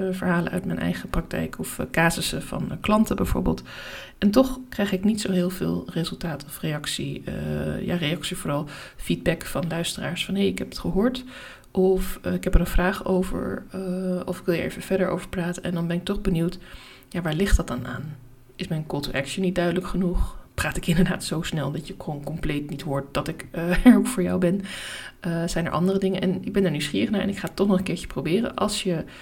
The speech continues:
het leuk vindt om mij een keer van feedback te voorzien over mijn podcast, doe dat. Vind ik ontzettend leuk om, eh, even van je te horen. Ehm, mag ook verbeterpunten zijn, echt. Ik kan goed tegen kritiek.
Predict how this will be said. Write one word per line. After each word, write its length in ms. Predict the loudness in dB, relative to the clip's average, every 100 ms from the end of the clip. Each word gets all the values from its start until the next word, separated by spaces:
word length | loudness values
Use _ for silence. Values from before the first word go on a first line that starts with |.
| -18 -18 -20 -12
het 120 | 0 6
leuk 180 | 6
vindt 220 | 6 2 0
om 80 |
mij 140 | 0 -2
een 60 |
keer 240 | -2 -2 -2
van 140 | -4
feedback 320 | -6 -4 -4
te 120 | -4 -6
voorzien 360 | -4 -2 -4 -4
over 200 | -4 -4
mijn 160 | -2
podcast, 440 | 2 2 2 -4 -4
doe 140 | 0
dat. 340 | 2 2 -2 -12
Vind 200 | -12 -10
ik 60 | -8
ontzettend 320 | -6 -2 -2
leuk 280 | 0 -2 -4
om, 240 | -4 -2
eh, 180 | -2 -2
even 140 | -2 -2
van 120 | -2
je 60 |
te 100 | -2
horen. 440 | 2 2 2 0 -2
Ehm, 320 | -2 -2 -4 -6 -14 -10
mag 160 | -2 2
ook 80 | 2
verbeterpunten 580 | 2 0 0 0 -2 -2
zijn, 200 | -6 -4
echt. 240 | -6 -8
Ik 100 | -12 -8
kan 140 | 2
goed 180 | 6 6
tegen 200 | 4 -4
kritiek. 380 | -8 -4 -4